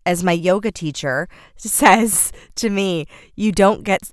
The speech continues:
extra credit for suffering." You don't get extra credit for suffering. But so often when we're in the middle of a struggle or a challenge or hardships, what do we do? We tend to talk about it.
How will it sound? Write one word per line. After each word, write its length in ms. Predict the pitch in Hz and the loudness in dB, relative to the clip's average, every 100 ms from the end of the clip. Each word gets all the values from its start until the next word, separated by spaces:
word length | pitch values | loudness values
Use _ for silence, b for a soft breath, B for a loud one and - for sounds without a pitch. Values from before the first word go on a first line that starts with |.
| - | -6
extra 440 | 180 - - 190 | -6 -6 -6 -6
credit 540 | - - 185 175 147 - _ _ | -6 -2 0 2 0 -4 _ _
for 200 | - 185 | -4 -2
suffering." 840 | - 165 160 160 135 87 78 165 - _ _ _ _ _ _ _ _ _ _ _ _ _ _ - | -2 -4 -4 -8 -8 -10 -14 -18 -20 _ _ _ _ _ _ _ _ _ _ _ _ _ _ -10
You 140 | 202 | 0
don't 220 | 208 208 | 2 2
get 140 | 208 190 | 2 2
extra 260 | 175 - | 0 -4
credit 240 | 190 160 143 | -4 -4 -4
for 100 | 180 | -6
suffering. 360 | 208 196 175 | -6 -4 -4
But 120 | 170 - | -4 -2
so 320 | - 220 - | 2 2 4
often 680 | 190 190 254 - 165 147 143 B B B B | 6 6 4 0 -2 -4 -8 B B B B
when 240 | 208 214 | 0 0
we're 160 | 214 226 - | 0 -2 -2
in 180 | 220 | -2
the 80 | 269 | 0
middle 340 | 240 214 208 208 | 0 0 -2 -2
of 200 | 180 165 | -2 -4
a 40 | |
struggle 760 | - - 170 175 202 190 196 B B B | -8 -6 -4 -4 -4 -4 -4 B B B
or 140 | 170 156 | -2 -2
a 80 | |
challenge 800 | - - 190 190 190 190 185 180 - | -2 -4 0 2 2 0 -2 -4 -8
or 140 | - | -8
hardships, 840 | - 208 208 185 196 175 - - b b b b - | -4 -2 -2 -4 -4 -4 -6 -12 b b b b -4
what 300 | 202 214 - _ 196 | 2 2 2 _ -8
do 140 | 208 | -6
we 80 | 196 | -4
do? 400 | 269 240 82 50 | -2 -4 -4 -10
We 200 | - 208 | -8 -6
tend 400 | 185 196 180 170 | -6 -4 -4 -4
to 160 | - 208 | -6 -8
talk 340 | - 254 320 | -2 -2 0
about 320 | 269 170 104 | 0 0 0
it. 140 | - | -4